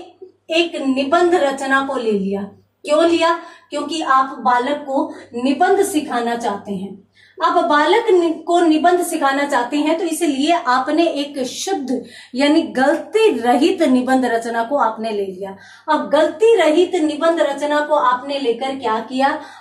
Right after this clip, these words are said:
आपने बालक के समक्ष रख दिया। अब बालक उसको पढ़ रहा है, उसको समझ रहा है, उस पर चिंतन मनन कर रहा है और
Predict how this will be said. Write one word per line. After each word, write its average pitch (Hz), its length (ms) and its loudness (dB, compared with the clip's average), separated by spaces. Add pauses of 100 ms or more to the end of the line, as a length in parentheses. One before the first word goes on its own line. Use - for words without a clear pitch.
आपने 269 360 2
बालक 233 440 0
के 247 120 -4
समक्ष 240 540 -6
रख 214 180 -4
दिया। 190 280 -12 (760)
अब 453 300 2
बालक 349 420 2
उसको 302 440 -2
पढ़ 269 360 0
रहा 320 400 2
है, 349 260 -2 (840)
उसको 320 680 -2 (140)
समझ 294 580 0
रहा 330 380 4
है, 359 260 0 (920)
उस 311 280 -4
पर 339 560 0
चिंतन 277 540 0
मनन 330 340 4
कर 320 180 2
रहा 330 360 2
है 349 280 -2 (600)
और - 540 -2